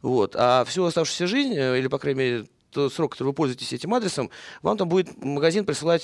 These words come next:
все, что ему, в общем-то, взбредет в голову. Вот. Э, возможно, даже какую-то полезную информацию, безусловно. Но, э, не факт, что, э, вы хотите эту информацию получать.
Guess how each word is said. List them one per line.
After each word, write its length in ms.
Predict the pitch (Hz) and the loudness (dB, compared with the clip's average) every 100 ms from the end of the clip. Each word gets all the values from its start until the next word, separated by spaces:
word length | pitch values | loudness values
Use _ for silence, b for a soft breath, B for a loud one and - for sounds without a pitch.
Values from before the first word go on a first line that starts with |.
| 120 | -4
все, 160 | - 185 | -4 -4
что 220 | - 147 | -2 0
ему, 500 | 139 147 139 127 113 | 0 0 0 0 -2
в 60 | 107 | -4
общем-то, 280 | 117 123 | -8 -12
взбредет 280 | 117 143 143 | -8 -4 -4
в 60 | 151 | 0
голову. 420 | 240 214 127 - B B B B | 2 4 4 2 B B B B
Вот. 340 | - 139 120 - | -2 2 2 4
Э, 160 | 110 | 2
возможно, 320 | 113 156 185 156 | 4 2 2 0
даже 140 | 135 | 0
какую-то 180 | 147 135 | -4 2
полезную 340 | 185 147 123 | 4 4 0
информацию, 480 | 117 156 214 254 147 | -2 0 0 0 -4
безусловно. 540 | 127 135 175 110 101 - B B B B _ _ _ _ - _ | -4 -2 0 0 -2 -8 B B B B _ _ _ _ -20 _
Но, 520 | 139 160 185 175 165 | -2 2 4 4 2
э, 120 | - 147 | 2 0
не 120 | 165 | 0
факт, 240 | 220 233 | 2 2
что, 760 | - - 165 156 143 139 135 135 | 0 0 2 4 4 4 4 2
э, 40 | 135 | 0
вы 60 | |
хотите 340 | 160 160 160 147 | -2 -2 -4 -6
эту 60 | |
информацию 380 | 131 143 143 143 | -4 -2 -2 -4
получать. 560 | 127 143 156 104 - | -2 -2 -2 -2 -4